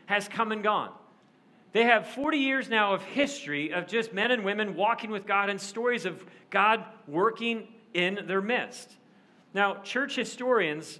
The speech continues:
would tell us that when a community like Ephesus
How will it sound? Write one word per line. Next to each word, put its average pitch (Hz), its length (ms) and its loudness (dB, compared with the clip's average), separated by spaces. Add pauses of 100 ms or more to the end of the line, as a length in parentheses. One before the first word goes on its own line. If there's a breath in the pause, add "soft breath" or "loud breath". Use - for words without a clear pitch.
(120)
would 185 240 -6
tell 254 320 2
us - 340 -6 (400 loud breath)
that 196 380 2
when 208 460 2 (360)
a 175 80 -6
community 208 960 -2
like 196 320 -2
Ephesus 175 720 -4